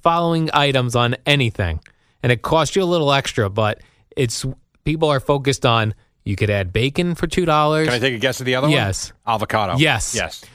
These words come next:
Speaker 1: You can add avocado,
Speaker 2: Yep.
Speaker 1: which is essentially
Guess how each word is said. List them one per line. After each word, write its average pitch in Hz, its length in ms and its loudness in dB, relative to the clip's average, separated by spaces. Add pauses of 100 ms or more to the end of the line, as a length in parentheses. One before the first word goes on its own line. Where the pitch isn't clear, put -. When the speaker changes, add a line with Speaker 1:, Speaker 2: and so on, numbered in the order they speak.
(140)
Speaker 1:
You 160 180 0
can 180 180 2
add 156 180 4
avocado, 165 920 2
Speaker 2:
Yep. - 100 -10 (680)
Speaker 1:
which 196 240 0
is 214 100 0
essentially 151 920 0